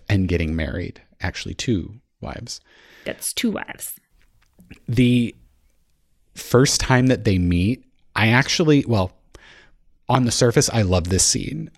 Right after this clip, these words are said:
Speaker 1: I have some modern sensibilities about, uh, a, like, maturity and consent that are like, that gives me some, some squick here, but just kind of the tenderness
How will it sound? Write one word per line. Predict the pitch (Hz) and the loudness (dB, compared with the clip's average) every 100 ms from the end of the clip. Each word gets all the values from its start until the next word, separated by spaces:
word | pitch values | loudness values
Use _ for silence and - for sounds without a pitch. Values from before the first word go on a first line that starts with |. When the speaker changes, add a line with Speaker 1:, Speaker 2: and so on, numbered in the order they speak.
| - | -2
Speaker 1:
I | 98 | 0
have | 120 117 | 2 2
some | 131 113 110 110 | 2 4 2 2
modern | 113 101 104 107 | 4 4 4 2
sensibilities | - 104 - 98 104 131 180 185 - | 2 2 2 2 2 2 2 0 0
about, | 123 104 98 98 - - | 0 2 2 2 -2 -2
uh, | 98 92 - | 0 0 -2
a, | 110 101 123 | -4 -4 -4
like, | 95 80 - _ _ _ _ _ _ _ _ | -6 -6 -10 _ _ _ _ _ _ _ _
maturity | 117 110 - 110 113 | 0 0 2 4 4
and | 104 98 | 2 0
consent | 92 110 123 - | 0 0 0 0
that | 117 101 - | 0 0 0
are | 110 101 | 2 2
like, | 95 90 - _ _ _ - | 2 -2 -8 _ _ _ 0
that | 135 127 | 2 4
gives | 131 123 127 | 2 2 2
me | 117 110 | 2 2
some, | - 107 95 | 2 2 2
some | 110 95 | 0 0
squick | - 135 - | 2 2 2
here, | 226 226 220 - 113 | 0 2 2 0 0
but | 170 139 107 - - _ _ _ _ _ _ - | 2 2 0 -4 -20 _ _ _ _ _ _ -2
just | 131 131 | 2 2
kind | 131 139 | 2 4
of | 131 | 4
the | 123 - _ | 2 -2 _
tenderness | - - - 113 120 127 120 117 - - | -10 -8 -2 0 4 4 4 2 0 -2